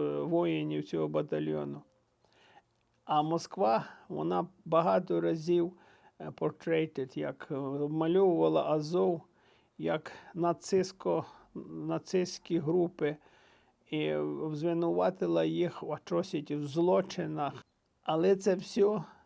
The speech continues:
як вийшло, це все була брехня, і, м, це все було несправедливо.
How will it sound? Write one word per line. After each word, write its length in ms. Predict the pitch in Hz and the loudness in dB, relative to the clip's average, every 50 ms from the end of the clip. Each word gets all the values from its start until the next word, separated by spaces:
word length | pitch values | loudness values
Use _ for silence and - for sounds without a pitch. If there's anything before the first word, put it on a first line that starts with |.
| _ _ _ _ _ - | _ _ _ _ _ -2
як 300 | 147 156 160 160 - 180 | 0 0 0 0 0 0
вийшло, 480 | 175 180 185 208 202 - 196 175 175 | 4 4 4 4 2 0 0 0 0
це 180 | - - 175 165 | 0 0 -2 -2
все 260 | 180 - - 196 185 | -2 -4 -2 0 0
була 380 | 180 175 170 170 175 175 170 165 | 0 2 0 2 4 4 4 4
брехня, 680 | 175 180 160 160 160 - - 180 175 180 180 180 202 208 - _ _ _ _ _ _ _ _ _ _ _ _ _ - | 2 0 -2 -2 -4 -4 -4 -2 -2 0 -2 -2 -4 -8 -12 _ _ _ _ _ _ _ _ _ _ _ _ _ -4
і, 280 | 156 160 165 165 170 170 | -2 -2 0 0 0 0
м, 460 | 165 165 160 156 156 151 151 160 156 - | -2 -2 -2 -4 -6 -6 -6 -8 -8 -2
це 160 | - 190 180 | 0 0 0
все 260 | 180 185 - - 190 | 0 -2 -2 0 0
було 280 | 185 175 175 175 170 165 | 2 2 2 2 2 2
несправедливо. 1200 | 165 165 - - - - - 165 165 165 165 165 165 160 160 165 170 180 190 185 180 180 185 | 2 0 0 -2 -4 -4 0 2 2 2 4 2 2 2 2 0 2 4 4 4 4 2 -2